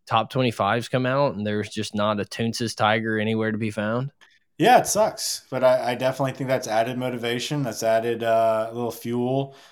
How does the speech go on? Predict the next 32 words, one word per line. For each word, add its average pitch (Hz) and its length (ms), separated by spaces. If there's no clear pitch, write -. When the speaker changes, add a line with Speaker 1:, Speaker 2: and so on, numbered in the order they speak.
Speaker 2:
to 117 100
the 110 80
fire 117 480
against 110 360
Florida 117 280
State 110 440
to - 60
come 113 240
out 110 200
and 104 100
really 107 240
make 107 260
a, 104 180
make 104 240
our 113 100
presence 107 440
known. 113 220
Listen, 104 340
L 160 180
S 151 160
U 143 100
has 120 220
the 95 80
talent. 131 520
They 110 100
have 101 140
the 90 80
coaching. 117 680
We 120 200
will 113 560
be 110 180
ranked 101 580